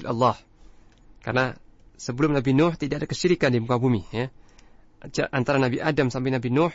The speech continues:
itu manusia hidup sepuluh generasi di, di, di atas tauhid. Muncul kesyirikan di masa Nabi Nuh alaihissalam. Maka Rasul sejak Nuh alaihissalam sampai penutup para nabi dan rasul, yaitu Muhammad Rasulullah sallallahu alaihi wasallam,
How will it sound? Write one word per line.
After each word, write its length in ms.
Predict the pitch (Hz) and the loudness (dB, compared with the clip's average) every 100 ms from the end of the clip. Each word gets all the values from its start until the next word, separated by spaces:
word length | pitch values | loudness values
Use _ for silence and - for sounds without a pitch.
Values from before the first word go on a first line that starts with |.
| - | -6
itu 120 | 135 127 | -8 -2
manusia 320 | 123 117 147 | -2 -2 -4
hidup 280 | 131 139 156 - - - - - - - | -2 -2 -2 -8 -20 -20 -20 -20 -20 -20
sepuluh 320 | - 135 139 | -10 -8 -4
generasi 520 | 127 120 139 160 131 113 | -2 0 2 2 0 -4
di, 60 | |
di, 280 | - - - | -6 -10 -10
di 120 | - 139 | -6 -4
atas 240 | 131 123 | -2 -2
tauhid. 320 | 135 104 110 - - - - - - - - - - - | -4 -6 -8 -12 -18 -20 -20 -20 -20 -20 -20 -20 -20 -4
Muncul 280 | 156 185 165 | 0 0 0
kesyirikan 480 | - - 151 170 170 | -4 0 0 2 2
di 80 | 139 | 2
masa 240 | 117 143 | 0 0
Nabi 400 | 131 123 175 175 - | 0 0 -2 -4 -2
Nuh 240 | 139 151 | 2 2
alaihissalam. 520 | - 123 104 113 95 - - - - - - | 0 -6 -4 -6 -8 -12 -20 -20 -20 -18 -6
Maka 360 | 143 151 127 - _ _ - | -2 0 -2 -6 _ _ -4
Rasul 400 | 190 220 151 107 | 0 2 0 -2
sejak 240 | 143 143 | -2 -2
Nuh 240 | 151 226 190 | 2 2 2
alaihissalam 640 | 180 156 151 135 117 113 | 0 0 2 2 2 0
sampai 320 | 131 139 151 - - - | -2 -4 -4 -8 -20 -8
penutup 320 | - 226 165 | 0 2 2
para 160 | 143 139 | 0 2
nabi 280 | 170 156 135 | 2 2 0
dan 120 | 127 | 0
rasul, 400 | 147 135 123 90 - - - | 0 -2 -4 -8 -10 -20 -16
yaitu 240 | 139 123 | -12 -8
Muhammad 560 | 113 113 - 185 135 - | -8 -6 0 2 2 0
Rasulullah 640 | - 113 170 165 143 104 | -6 -6 -4 -2 0 -2
sallallahu 320 | - 127 110 107 | -2 -6 -6 -4
alaihi 80 | |
wasallam, 240 | 147 117 | 0 2